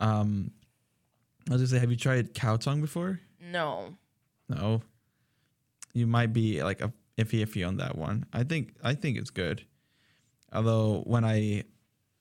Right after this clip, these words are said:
Speaker 1: for some reason, um, cilantro, like, I like cilantro, but the, uh, the older that I've gotten, for some reason, it's just pretty much, um,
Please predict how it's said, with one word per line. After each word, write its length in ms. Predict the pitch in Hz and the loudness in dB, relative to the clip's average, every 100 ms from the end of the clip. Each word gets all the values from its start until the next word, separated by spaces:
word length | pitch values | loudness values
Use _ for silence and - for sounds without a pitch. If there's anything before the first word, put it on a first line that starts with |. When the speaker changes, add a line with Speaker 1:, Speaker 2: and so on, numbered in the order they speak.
| _ _ - | _ _ -2
Speaker 1:
for 100 | 135 | 0
some 180 | 147 170 | 2 2
reason, 440 | 156 139 120 110 - | 4 4 4 2 2
um, 300 | 110 101 95 | 2 2 2
cilantro, 760 | - 117 107 98 - 67 - - _ _ _ - | 2 2 2 0 0 0 -2 -4 _ _ _ -2
like, 260 | 120 110 - - | 2 2 -2 -4
I 80 | 135 | 0
like 180 | 127 135 | 2 2
cilantro, 640 | 143 113 107 107 135 143 143 - _ _ _ _ _ - | 0 0 0 2 2 0 -4 -20 _ _ _ _ _ 2
but 260 | 123 120 - | 2 2 0
the, 240 | 123 - | -2 0
uh, 140 | 131 131 | 0 2
the 200 | 117 - | 2 2
older 280 | 139 165 175 | 0 2 0
that 180 | 139 110 | 2 4
I've 160 | 107 | 2
gotten, 540 | 107 104 107 123 135 - _ _ | 2 2 4 4 2 -2 _ _
for 140 | 131 | -2
some 260 | 120 147 147 | 0 0 2
reason, 380 | 107 110 123 92 | 2 4 2 4
it's 180 | 113 | 2
just 300 | - 117 - | 2 -2 -2
pretty 220 | - 120 117 | 0 2 4
much, 440 | 110 107 - - - | 2 0 -2 -4 -2
um, 560 | 104 98 92 64 120 | 0 0 0 0 -2